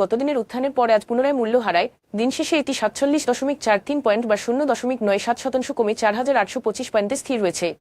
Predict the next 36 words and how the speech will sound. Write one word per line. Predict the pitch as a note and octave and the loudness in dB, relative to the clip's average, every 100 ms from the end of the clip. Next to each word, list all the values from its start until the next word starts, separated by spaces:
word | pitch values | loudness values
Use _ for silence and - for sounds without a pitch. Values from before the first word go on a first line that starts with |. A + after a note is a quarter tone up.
| _ _ _ _ | _ _ _ _
বাজারের | G3 G3+ G#3+ C#4+ D4 | 2 2 4 2 2
লেনদেনের | A3 A3 C#4 C#4 | 2 4 2 2
পরিমাণ | B3+ C#4 C#4 | 0 0 2
দাঁড়িয়েছে | F#3+ G#3 A#3+ B3 | 2 2 0 -2
দুইশো | A3+ D4+ C4 | -2 0 0
নব্বই | G3 B3+ C4+ | 0 0 -2
কোটি | C4 A3 | -4 -2
টাকা, | F3 G#3 - _ G3+ | -2 -2 -4 _ -2
যা | G#3+ G#3+ | 0 2
গত | D4 B3 | 2 2
কার্যদিবসের | G#3+ B3 C#4 C#4+ D4+ | 2 0 0 -2 -4
তুলনায় | C4+ B3 A#3 - | -2 0 0 0
চোদ্দ | A#3+ A#3 C#4 | 0 2 0
দশমিক | C4 C4+ C4+ - | 0 -2 -4 0
ছয় | A3 A#3 | 0 2
শূন্য | C#4 C#4+ | -2 -2
শতাংশ | G#3 F#3 F#3+ B3+ | -2 -4 -2 0
কম। | G3 D3 - _ _ _ - | 0 0 -8 _ _ _ -12
সিমেন্ট | - C4+ D#4 E4 | -2 0 0 -2
খাতে | C4+ B3+ C4+ | -2 0 2
লাফার্জ | G3 G#3 - | 2 0 -2
হোলসিম | C4+ C4+ D4+ G#3+ | -2 -2 0 0
বাংলাদেশ, | F3 F3+ A#3 - - _ - | 2 2 0 -2 -10 _ 0
খাদ্য | G3+ G3 C4+ | 0 2 2
ও | B3+ A3 | 2 0
সংশ্লিষ্ট | G#3+ C4+ C4+ D4 | -2 -2 -4 -2
খাতে | G#3+ B3 A3+ | 0 0 0
ব্রিটিশ | G#3+ C#4 - | -2 -2 -2
আমেরিকান | A3+ A#3+ C4+ A3+ | -2 0 0 2
টোবাকো | G3 G#3 C4+ | 2 4 4
এবং | A3 G#3+ | 2 2
তৌফিকা | A3 C#4+ C#4+ D4+ | 0 0 -4 -2
ফুডস | C4 - | -2 -2
অ্যান্ড | A#3 G3+ | 0 2
লাবেলো | F#3 G#3+ B3+ | 2 2 2
আইসক্রিম | F#3 - C4 | 0 -2 -6